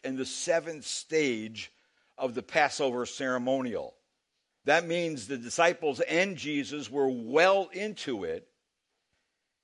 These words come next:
into the Passover feast, and they were nearing its conclusion.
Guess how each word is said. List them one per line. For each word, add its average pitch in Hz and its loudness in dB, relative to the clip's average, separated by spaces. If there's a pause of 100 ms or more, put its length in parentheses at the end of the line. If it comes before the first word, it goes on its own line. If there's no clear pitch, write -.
(640)
into 170 -2
the 151 4
Passover 156 2
feast, 156 -4
and 139 -2
they 147 6
were 139 2
nearing 170 -2
its 160 -4
conclusion. 139 -8